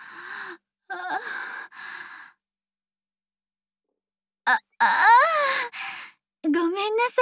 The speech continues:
い。ま、ママね、ゆうべからちょっと具合が悪くて。ああ、そう。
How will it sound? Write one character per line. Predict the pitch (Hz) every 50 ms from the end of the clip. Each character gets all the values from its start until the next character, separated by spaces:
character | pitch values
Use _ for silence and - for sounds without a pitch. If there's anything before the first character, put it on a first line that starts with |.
| 494 523 508
い。 | 480 - - - - - - - - _ _ _ _ _ -
ま、 | 277 - - _ _ _ _ _ _ _
マ | - 330 339 339 381 453 453
マ | 403 349 311 285
ね、 | 247 269 330 415 480 508 - - - - - - - - _ _ _ _ _ _
ゆ | - 262 277 302 339
う | 359
べ | 415 415
か | - - 349
ら | 294 285 285 285
ち | 285 _ _ _ _ _ - -
ょ | 523
っ | - _
と | - 453 392 349 339 330 320 311 269 - -
具 | 226 277 269 269
合 | 294 330 339 339
が | 339 370 370 349 370
悪 | 381 392 403
く | - - 285
て。 | - - 302 294 302 285 - - - - - - - _ _ _ _ _ _ _ _ _ _ _ _ _ _ _ _ _ _ _ _ _ _ _ _ _ _ _ _ _ _ _ _ _ _ _ _ _ _ -
あ | 226 240 240 226 220 214 214 208
あ、 | 214
そ | - - - - - - - -
う。 | -